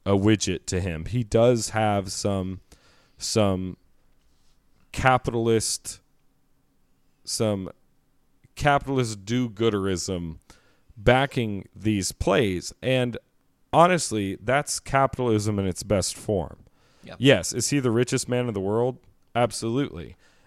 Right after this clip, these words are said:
Speaker 1: And part of the reason he's the richest man in the world is because capitalism does this beautiful thing where it aligns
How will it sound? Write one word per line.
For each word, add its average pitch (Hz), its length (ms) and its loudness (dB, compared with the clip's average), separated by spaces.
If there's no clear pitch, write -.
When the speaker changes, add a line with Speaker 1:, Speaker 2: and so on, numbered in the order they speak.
Speaker 1:
And 113 460 -2
part 156 260 4
of 127 80 0
the 113 60 2
reason 127 340 0
he's 117 220 0
the 104 100 -2
richest 113 380 -2
man 120 180 0
in 104 60 -4
the 98 60 -4
world 107 360 2
is 90 100 -4
because 101 420 0
capitalism 120 720 0
does 104 220 -2
this 92 160 -6
beautiful 147 420 2
thing 117 360 -4
where 98 200 -2
it 110 200 2
aligns 101 1000 -4